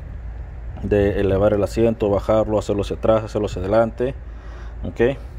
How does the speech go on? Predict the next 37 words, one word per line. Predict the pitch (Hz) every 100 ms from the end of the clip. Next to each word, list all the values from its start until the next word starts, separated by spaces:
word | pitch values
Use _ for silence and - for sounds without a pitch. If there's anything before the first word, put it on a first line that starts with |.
| - - - - - - - - - - -
Y | 123 135 123
acá, | 113 - 120 123
pues, | 101 113
hay |
más | 107 117
funciones | 110 101 123 120 113
acá | 101 110
en | 110
el | 98
respaldo, | 98 113 113 107 -
por | 101
eso | 101
acá | - 101
hay | 104
otro, | 101 95 92
hay | 90 98
otra | 101 -
botonera | 95 92 98 104 101
aquí. | - 139 - - - - - - - - - - - - - - - - - -
Así | - 113
que, | 113
este, | - 107 101 - - - - - - - - - -
pues, | 117
bueno, | 127 143 107 - - - - - -
yo | 117
voy | 120
a | 123
poner | 131 131
este | -
bypass | 117 117 131 131
en | 117
el | 107
cable | 117 120
verde | 113 123 147 180 220 - - -
que | 135 160 -
se | - -
encuentra | 107 101 - 139 135 113 110 110